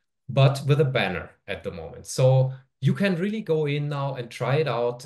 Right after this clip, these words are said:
and give us feedback, please. Let us know what else you need. Let us know how you like it and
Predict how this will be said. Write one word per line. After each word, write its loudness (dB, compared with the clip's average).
and -8
give 0
us 0
feedback, -6
please. -10
Let 4
us 2
know 6
what 4
else 0
you 0
need. -6
Let 0
us -2
know 2
how 0
you 2
like 0
it -6
and -6